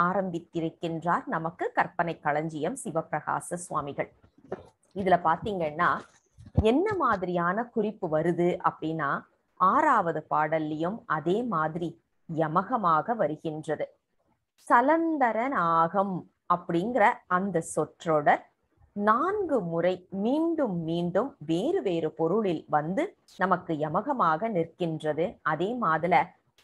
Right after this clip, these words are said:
இம், மா மற்றும் பா என்ற இரண்டு எழுத்துக்கள் இல்லாமல் இதழகலாகவும் அமைத்து கொடுத்திருக்கின்றார். இப்ப இந்த பாடலை நாம நேரடியா பொருள், பதம்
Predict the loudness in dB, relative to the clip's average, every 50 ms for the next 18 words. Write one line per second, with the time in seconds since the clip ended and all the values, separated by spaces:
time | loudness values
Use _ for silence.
0 | _ -4 0 0 2 2 0 -2 -6 -10 -16 _ _ _ _ -20 -20 -20 _ _
1 | _ _ -8 -4 0 4 4 6 6 4 2 -2 -8 _ -6 -4 -4 -4 -4 -4
2 | -4 -4 -4 -6 -12 _ _ 2 4 6 6 4 2 0 0 0 0 0 0 -2
3 | -4 -2 -2 -2 -2 0 -2 -2 -2 0 2 2 2 2 0 -2 -2 -2 -2 -2
4 | 0 2 2 2 2 0 -4 -4 -4 -2 0 0 2 2 2 2 2 2 2 0
5 | 0 -2 -8 _ _ _ _ _ -8 -2 2 2 2 4 4 2 0 0 2 2
6 | 2 2 2 2 0 0 0 0 0 -2 -2 -2 -2 0 0 0 -2 -2 -4 -6
7 | -4 -2 -2 -2 -2 -4 -6 -6 -8 -8 -8 -10 _ -8 -8 -8 -6 -2 0 2
8 | 2 2 0 -6 _ _ _ _ _ _ _ _ _ _ -10 -10 0 4 4 4
9 | 4 2 -2 _ _ -2 -2 0 0 0 -2 0 2 4 4 4 4 2 0 0
10 | 0 0 -2 -4 -6 -2 0 2 2 2 2 -2 -4 -4 -4 -2 -2 0 2 2
11 | 0 0 2 2 2 2 2 0 _ _ _ _ 2 4 4 4 4 2 0 -4
12 | 0 2 4 4 4 2 0 -2